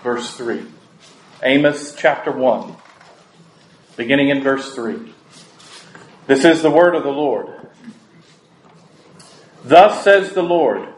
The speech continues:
for three transgressions of Damascus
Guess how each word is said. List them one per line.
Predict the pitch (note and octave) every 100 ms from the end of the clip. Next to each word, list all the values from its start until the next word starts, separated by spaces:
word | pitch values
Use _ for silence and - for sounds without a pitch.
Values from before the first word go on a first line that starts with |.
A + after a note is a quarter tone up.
| _ _ _ _ _ _ - -
for | D3+ C#3+
three | C#3+ G#3+ A3
transgressions | - G3 F3+ - E3+ F3 - F3+ D3+
of | D#3 D3+
Damascus | C#3+ D3 D#3 - D#3+ -